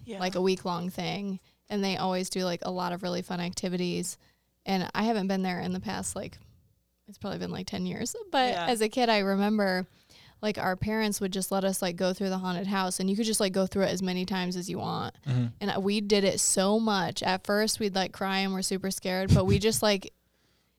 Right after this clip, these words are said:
Speaker 2: in, like, five years of doing it, probably, like, twenty times every year, we got so, like, desensitized. So then when I was in college and all my friends wanted to go, I was, like, never affected. And I was like, "I just
Speaker 3: Mm.
Speaker 2: wanna be scared." And all my friends would, like, hide behind me,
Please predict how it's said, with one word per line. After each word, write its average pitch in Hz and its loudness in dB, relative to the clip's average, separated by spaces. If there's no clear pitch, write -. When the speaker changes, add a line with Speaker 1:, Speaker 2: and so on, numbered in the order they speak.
Speaker 2:
in, 202 2
like, 190 2
five 196 4
years 185 2
of 180 -4
doing 180 0
it, 165 -4
probably, 175 -2
like, 180 -4
twenty 185 0
times 180 -2
every 180 -2
year, 175 -2
we 180 -2
got 190 -4
so, 190 -2
like, 185 -2
desensitized. 185 -2
So 202 0
then 208 2
when 220 2
I 208 4
was 196 0
in 196 0
college 220 4
and 190 -2
all 185 -2
my 185 -2
friends 254 -2
wanted 208 2
to 190 -2
go, 190 2
I 214 6
was, 254 4
like, 226 2
never 214 2
affected. 202 0
And 208 -4
I 208 0
was 202 -2
like, 202 -2
"I 208 2
just 240 0
Speaker 3:
Mm. - -2
Speaker 2:
wanna 233 2
be 214 -2
scared." 220 0
And 302 10
all 277 12
my 294 10
friends 277 10
would, 277 2
like, 240 8
hide 240 4
behind 226 0
me, 202 2